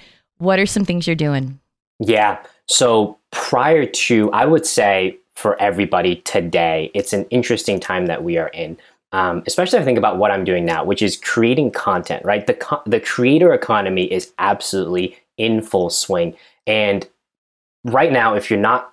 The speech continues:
Speaker 2: creating content, you should look to create content because it, it, it has ex-,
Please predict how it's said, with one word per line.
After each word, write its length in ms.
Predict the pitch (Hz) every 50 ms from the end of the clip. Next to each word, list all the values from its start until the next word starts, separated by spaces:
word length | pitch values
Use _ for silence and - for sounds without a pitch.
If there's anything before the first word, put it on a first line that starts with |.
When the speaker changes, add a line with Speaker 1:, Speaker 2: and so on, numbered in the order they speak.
| _ _ -
Speaker 2:
creating 420 | - - 110 104 104 98 98 95
content, 460 | - - 95 95 92 - 139 151 110
you 80 | 104 104
should 180 | - - 98
look 160 | 87 - 180 -
to 80 | 185 -
create 320 | - - 85 82 78 -
content 440 | - - 82 85 - - 71 - -
because 420 | 101 - - 117 101 95 - - - - _ _ _ _ _
it, 120 | - 131 - -
it, 140 | 135 127 - -
it 120 | 135 139
has 280 | 135 123 - - - _ 120
ex-, 400 | 101 - - - - - -